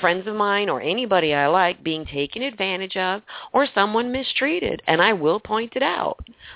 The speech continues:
There are some people, you know, let's, let's be real, that do truly want to burst your bubble every time something, you know, good happens. And of course, you shouldn't associate, you know, with only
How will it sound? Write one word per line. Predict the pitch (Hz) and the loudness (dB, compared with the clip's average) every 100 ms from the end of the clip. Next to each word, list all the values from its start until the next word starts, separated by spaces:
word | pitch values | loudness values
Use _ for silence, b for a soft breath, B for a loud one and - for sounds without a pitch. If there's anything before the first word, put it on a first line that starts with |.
| B - | B 0
There | 202 240 | 2 2
are | 247 | -4
some | - 320 320 | -8 -10 -8
people, | 285 302 - 202 196 - | -6 -4 0 0 0 -4
you | 202 | -2
know, | 175 156 165 - | 0 0 -4 -4
let's, | 151 - | -4 -4
let's | 147 143 | -8 -8
be | - | -4
real, | 254 180 143 175 B B B | 2 4 4 2 B B B
that | 165 160 147 | 0 0 -2
do | 170 226 226 214 - - | -2 -2 -2 -4 -4 -2
truly | 208 214 202 175 165 | 0 0 0 0 -2
want | 156 151 139 - | 2 2 0 -8
to | 135 | -10
burst | - 156 147 - | 0 2 2 -2
your | 120 131 | -8 -4
bubble | 117 143 117 104 98 - | 0 0 0 -6 -6 0
every | 139 139 143 | 0 0 -6
time | 127 120 120 117 | -6 -8 -8 -8
something, | 113 110 107 104 - 113 | -10 -10 -16 -16 -16 -12
you | 113 | -12
know, | 92 110 | -10 0
good | 143 123 | 0 2
happens. | 160 180 - - - _ B B B B B | 2 2 0 -8 -20 _ B B B B B
And | 247 | 2
of | 240 | 2
course, | - 233 220 | -2 -2 -4
you | - | -6
shouldn't | 196 - 208 - - | -6 -4 -4 -8 -10
associate, | - 170 185 190 156 139 131 - | -4 0 0 -2 -2 0 0 -4
you | 151 123 | -6 -4
know, | 117 | -4
with | 127 135 | -4 -2
only | 147 156 156 139 120 | 0 2 2 0 0